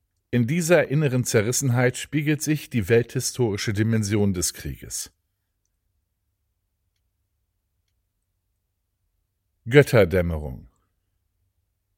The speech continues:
Westfalen. Von wegen russisches Zarenreich.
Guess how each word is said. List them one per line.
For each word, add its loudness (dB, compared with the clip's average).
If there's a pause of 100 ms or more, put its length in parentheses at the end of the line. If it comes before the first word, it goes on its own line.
(500)
Westfalen. 2 (2500)
Von 4
wegen 2
russisches 2
Zarenreich. 0